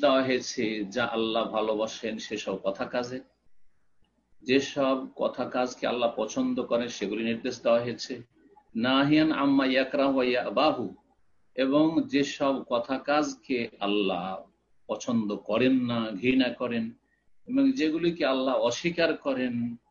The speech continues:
সেসব কথা কাজ থেকে নিষেধ করা হয়েছে।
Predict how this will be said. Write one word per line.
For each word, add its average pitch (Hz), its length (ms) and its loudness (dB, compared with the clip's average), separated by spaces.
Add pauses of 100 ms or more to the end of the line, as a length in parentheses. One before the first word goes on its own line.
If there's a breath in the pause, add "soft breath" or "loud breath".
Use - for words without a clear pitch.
(680)
সেসব 127 380 -2 (200)
কথা 107 280 -2 (160)
কাজ 123 140 0 (160)
থেকে - 220 -8 (120)
নিষেধ - 260 -2 (120)
করা - 260 -8
হয়েছে। - 320 -14